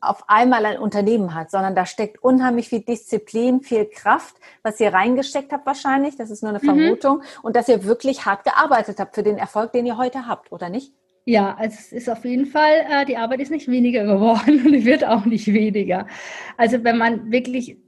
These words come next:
Speaker 2: sagen möchte, man möchte ein Unternehmen in einer gewissen Größenordnung haben, möchte, wie gesagt, äh, vielleicht auch ein bisschen Personal haben, es soll jetzt nicht für sich eine, vielleicht eine kleine Agentur sein und ich möchte alleine für mich arbeiten,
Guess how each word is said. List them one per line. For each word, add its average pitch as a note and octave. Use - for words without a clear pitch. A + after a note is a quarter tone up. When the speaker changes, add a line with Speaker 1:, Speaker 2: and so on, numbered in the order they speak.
Speaker 2:
sagen A3+
möchte, A#3+
man A#3
möchte A3+
ein A3
Unternehmen A3
in A3
einer G#3+
gewissen A3
Größenordnung A3+
haben, G#3
möchte, G3+
wie G#3+
gesagt, G#3
äh, -
vielleicht G3
auch G3
ein G3+
bisschen G#3
Personal G#3+
haben, G3+
es G3+
soll G#3
jetzt A3+
nicht A#3+
für A3+
sich B3
eine, A3
vielleicht A3+
eine A#3+
kleine A3+
Agentur A#3
sein G#3+
und G#3
ich G3+
möchte G#3+
alleine G#3+
für A3+
mich A3
arbeiten, G#3